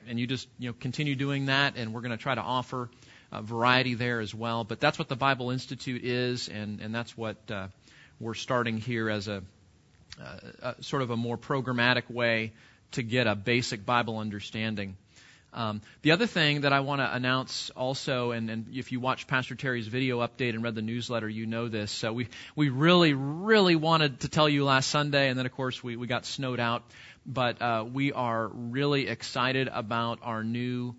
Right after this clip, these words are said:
uh, building plan for this next year. Actually, it's, it's more than just a building plan. It's, it's, uh, we've sort of,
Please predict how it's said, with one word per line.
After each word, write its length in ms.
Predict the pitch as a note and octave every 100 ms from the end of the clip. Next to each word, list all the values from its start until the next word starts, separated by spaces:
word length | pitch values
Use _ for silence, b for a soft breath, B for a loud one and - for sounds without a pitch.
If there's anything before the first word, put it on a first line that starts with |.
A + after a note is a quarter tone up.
| B B B _
uh, 280 | A#2 G#2+ G2
building 500 | A2 A#2 C3+ C#3+ C#3
plan 340 | C#3 C#3 C#3
for 140 | C3+ A#2+
this 200 | A#2 -
next 360 | B2+ - -
year. 320 | C3 C3 C3 -
Actually, 440 | A#2+ - B2+ A#2
it's, 260 | G#2+ - -
it's 220 | A2 -
more 160 | B2 B2+
than 100 | A#2+
just 200 | A#2 A#2
a 40 |
building 340 | G#2+ A#2+ B2+ A#2+
plan. 280 | B2+ A#2+
It's, 200 | G#2+ -
it's, 300 | - G#2+ -
uh, 160 | A2 F#2+
we've 260 | G2+ A2 - - b b b _ -
sort 240 | C#3 A#2
of, 200 | G#2+